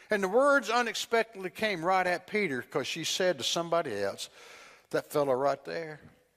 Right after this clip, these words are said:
he was with Jesus. He was with Jesus of Nazareth. So Peter had another chance now.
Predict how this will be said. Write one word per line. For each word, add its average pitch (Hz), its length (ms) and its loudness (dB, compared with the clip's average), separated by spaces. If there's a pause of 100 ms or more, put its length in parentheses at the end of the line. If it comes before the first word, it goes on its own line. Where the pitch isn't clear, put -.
(340)
he - 160 -8
was 110 160 -8
with 98 160 -14
Jesus. 104 640 -12 (680)
He 175 120 2
was 135 160 -6
with 131 160 -6
Jesus 135 460 -6
of 113 100 -6
Nazareth. 139 640 -10 (1700)
So 185 200 4
Peter 285 540 2
had 214 160 6
another 190 280 2
chance 240 480 -2
now. 117 400 -6